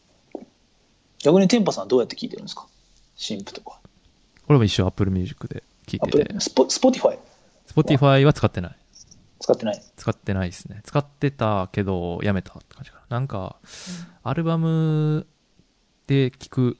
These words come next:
Speaker 2: 習性があるんで、なかなかSpotify、
Speaker 1: はいはいはい。
Speaker 2: それ、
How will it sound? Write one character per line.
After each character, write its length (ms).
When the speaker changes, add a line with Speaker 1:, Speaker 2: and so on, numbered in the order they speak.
Speaker 2:
習 220
性 200
が 100
あ 40
る 100
ん 100
で、 300
な 100
か 80
な 60
か 60
Spotify、 280
Speaker 1:
は 80
い 60
は 100
い 40
は 60
い。 40
Speaker 2:
そ 160
れ、 420